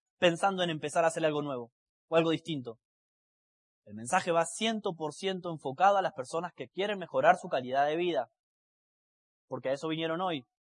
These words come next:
No sé bien a qué te invitaron. Qu-, quizá incluso te hayan invitado a escuchar directamente un negocio en internet. Eso te lo va a mostrar la persona que te invitó. Y te vas a dar cuenta que es demasiado fácil de hacer.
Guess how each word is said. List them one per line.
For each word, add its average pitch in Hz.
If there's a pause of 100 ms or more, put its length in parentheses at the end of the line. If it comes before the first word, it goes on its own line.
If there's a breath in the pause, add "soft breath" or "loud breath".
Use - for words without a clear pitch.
(140)
No 147
sé 208
bien 214
a 208
qué 214
te 214
invitaron. 165
Qu-, -
quizá 247
incluso 240
te 233
hayan 214
invitado 220
a 269 (180)
escuchar 190
directamente 226
un 202
negocio 208
en 180
internet. 156 (160)
Eso 285
te 185
lo 180
va 214
a -
mostrar 208
la 185
persona 156
que 143
te 123
invitó. 120 (760)
Y 147
te 214
vas 214
a 220
dar 190
cuenta 208
que 196
es 190
demasiado 170
fácil 170
de 123
hacer. 123